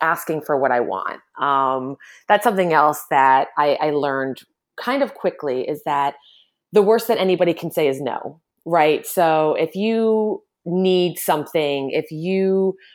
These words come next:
want something, um, you know, formulate a plan, uh, put together a plan of action,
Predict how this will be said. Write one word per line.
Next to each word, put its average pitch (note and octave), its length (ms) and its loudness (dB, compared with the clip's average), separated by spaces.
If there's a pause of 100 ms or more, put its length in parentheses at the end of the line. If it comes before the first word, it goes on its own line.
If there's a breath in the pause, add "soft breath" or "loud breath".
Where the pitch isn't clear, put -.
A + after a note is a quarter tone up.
(140)
want E3 420 -2
something, C3 680 -4 (100)
um, B2+ 500 -4 (200)
you E3 100 -4
know, D3 200 0 (220)
formulate F#3+ 680 0
a A3 80 0
plan, D3+ 640 -2 (180)
uh, D3 200 0
put - 200 -8
together F3+ 320 2
a F#3 80 2
plan F#3 240 -4
of G3+ 160 -4
action, D#3+ 580 -4